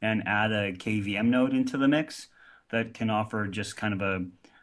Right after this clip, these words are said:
a more cost-effective way to just add pure storage. So that's kind of, like, one of the building blocks for the application mobility fabric is,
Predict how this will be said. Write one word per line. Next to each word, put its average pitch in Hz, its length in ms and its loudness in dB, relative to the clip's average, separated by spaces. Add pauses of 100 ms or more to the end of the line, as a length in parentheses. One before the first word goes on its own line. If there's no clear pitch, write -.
(320)
a 95 240 0
more 107 260 2
cost-effective 104 760 -2
way 101 220 -2
to 98 80 -4
just 98 240 -6
add 95 220 0
pure 107 200 -6
storage. 123 640 -4 (440)
So - 140 -4
that's 120 180 2
kind 131 260 4
of, 113 240 2
like, 107 340 -2 (420)
one 127 360 4
of 135 140 2
the 123 100 0
building 117 400 0
blocks 107 480 -2
for 101 600 -4
the 107 120 -6
application 101 640 -4
mobility 101 460 -2
fabric 92 520 -2
is, 92 360 -6